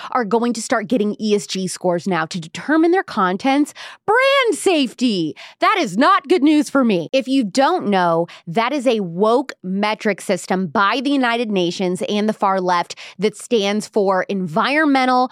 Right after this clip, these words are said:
social, and governance. It's something that's already been implemented by your favorite brands and corporations, and one of the only safe brands left that I've found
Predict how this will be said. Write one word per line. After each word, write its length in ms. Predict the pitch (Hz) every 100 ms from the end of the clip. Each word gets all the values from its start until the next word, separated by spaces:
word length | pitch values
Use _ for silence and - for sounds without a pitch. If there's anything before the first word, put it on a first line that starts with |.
| -
social, 680 | - - 226 208 - 214 208
and 300 | 214 196 160
governance. 800 | 151 185 170 165 - - - - 196
It's 180 | 151
something 360 | 247 233 240 226
that's 160 | 196 -
already 360 | 233 269 302 277
been 180 | 262 208
implemented 560 | 190 180 170 165 180
by 120 | 170
your 100 | 160
favorite 340 | 165 190 214 190
brands 400 | 190 185 180 185
and 100 | 180
corporations, 720 | 185 170 156 156 170 165 185 - - -
and 220 | 240 226
one 140 | 214 247
of 240 | 202 151
the 260 | 202 269 302
only 340 | 247 240 254 240
safe 380 | - 226 220 -
brands 360 | 214 202 185
left 400 | 214 269 190 -
that 140 | 185 175
I've 200 | 277 -
found 360 | 196 185 202